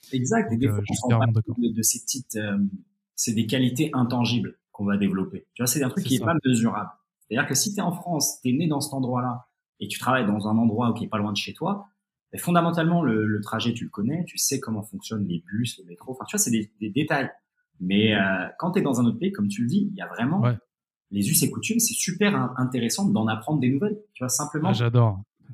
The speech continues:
Speaker 1: sais, le plaisir d'apprendre des nouveaux trucs. Tu vois, ah, bah, ici, on conduit comme ça, ici, on se comporte comme ça quand on est piéton. Ah, ici,
Speaker 2: Mm.
Speaker 1: les cafés, on peut pas les demander comme ça. Il y a peut-être d'autres cafés, peut-être d'autres choses, tu vois.
Speaker 2: C'est ça.
Speaker 1: Et c'est, il y a vraiment un, tu sais, t'es, t'es, t'es constamment en train de jongler, en fait, dans ton cerveau. Il y a toujours quelque chose qui se passe, même si c'est pas
Speaker 2: C'est
Speaker 1: quelque chose,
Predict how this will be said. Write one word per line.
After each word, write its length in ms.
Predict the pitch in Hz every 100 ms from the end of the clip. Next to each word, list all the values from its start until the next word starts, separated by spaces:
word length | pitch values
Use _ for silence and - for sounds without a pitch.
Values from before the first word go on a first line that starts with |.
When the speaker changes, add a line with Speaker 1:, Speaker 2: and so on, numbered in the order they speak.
| -
Speaker 1:
sais, 80 | -
le 140 | 165 101
plaisir 340 | 143 156 120
d'apprendre 380 | 123 117 165 147
des 80 | 127
nouveaux 160 | 139
trucs. 220 | 165 202
Tu 100 | 202
vois, 80 | - 175
ah, 100 | 180
bah, 80 | 127
ici, 180 | 127 -
on 80 | 135
conduit 240 | 123 110
comme 160 | 107 113
ça, 120 | -
ici, 160 | - -
on 60 | 113
se 60 |
comporte 260 | 120 - -
comme 120 | 123
ça 140 | 117 120
quand 80 | 110 107
on 80 |
est 60 | 101
piéton. 280 | - 120 - - _ _ _
Ah, 100 | - 123
ici, 220 | 113 113
Speaker 2:
Mm. 40 |
Speaker 1:
les 80 | 117
cafés, 240 | 110 -
on 60 | 123
peut 80 | -
pas 120 | 120
les 100 | 110
demander 260 | 107 101 101
comme 140 | 101
ça. 200 | 98 - 139
Il 40 |
y 40 |
a 20 | 107
peut-être 280 | 117 104 -
d'autres 140 | 107
cafés, 260 | 98 156 -
peut-être 160 | 117
d'autres 140 | 104 101
choses, 260 | 131 170 -
tu 120 | 101
vois. 220 | 135 - - -
Speaker 2:
C'est 60 |
ça. 160 | 113 113
Speaker 1:
Et 40 | 120
c'est, 420 | - 127 127 127 _ _ _ _ _
il 40 | 120
y 20 |
a 60 | 107
vraiment 480 | 113 135 196 202
un, 240 | 139 117 113
tu 140 | 107
sais, 60 | -
t'es, 180 | 123 -
t'es, 180 | 120 101 -
t'es 80 | -
constamment 340 | 190 180 190 190
en 20 |
train 140 | 165
de 60 | 131
jongler, 340 | 143 151 185
en 80 | 170
fait, 120 | 135
dans 140 | 117 104
ton 100 | 104
cerveau. 280 | - 120 151
Il 40 | 107
y 20 |
a 40 |
toujours 140 | 190 196
quelque 160 | 165
chose 140 | 151 -
qui 80 | -
se 100 | -
passe, 320 | 143 - -
même 140 | 156
si 140 | 175 160
c'est 200 | 120 -
pas 180 | 113 117
Speaker 2:
C'est 60 | -
Speaker 1:
quelque 160 | 101
chose, 400 | - 123 123 -